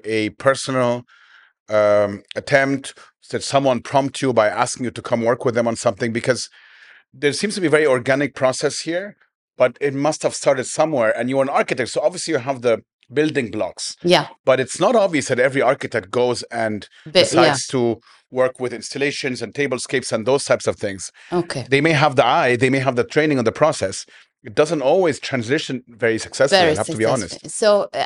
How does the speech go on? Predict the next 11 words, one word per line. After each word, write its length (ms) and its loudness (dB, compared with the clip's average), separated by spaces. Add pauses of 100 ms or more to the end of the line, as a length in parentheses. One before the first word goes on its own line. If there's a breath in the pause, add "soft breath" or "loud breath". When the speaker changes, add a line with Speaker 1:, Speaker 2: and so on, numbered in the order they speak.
Speaker 2:
I 120 0
mean, 280 -4 (140)
my 340 -2
process 480 0
started 460 0
from, 320 -8 (260)
uh, 200 -2
when 180 0
I 80 2
was 180 -4
a, 400 -2